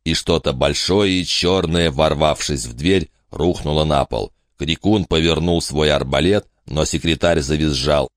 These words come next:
«Нет!» Это была огромная черная птица. Она была ранена и с надрывным карканьем кружилась на одном месте.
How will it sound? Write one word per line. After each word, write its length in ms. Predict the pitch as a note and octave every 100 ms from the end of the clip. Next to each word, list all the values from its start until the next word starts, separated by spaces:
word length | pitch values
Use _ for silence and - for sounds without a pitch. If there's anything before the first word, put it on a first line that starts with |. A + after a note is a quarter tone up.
| _
«Нет!» 380 | E2+ G3 C#4+ - _ _ _ _ _ _ -
Это 320 | G#2 A2+ F2+
была 300 | D#2 E2 D#2
огромная 600 | D2 D2+ G2 G2 F2+ F2
черная 540 | - F2 E2+ D#2 D#2+
птица. 600 | D#2+ - D2 C#2+ - A1+ - _
Она 340 | - D2 F2 F#2
была 300 | D#2+ D#2 D2
ранена 540 | F2+ G#2 G2 F#2 F2+ -
и 120 | F#2
с 120 | F2+
надрывным 640 | D#2+ D#2 E2+ F2 D2+ D#2 C2+
карканьем 680 | E2+ G2+ G2+ F2+ F2+ F2 D#2+
кружилась 640 | D2+ D2+ D2 E2 E2 -
на 140 | D2+
одном 340 | D2 C#2 D#2 D2+
месте. 520 | D2 C2+ - C2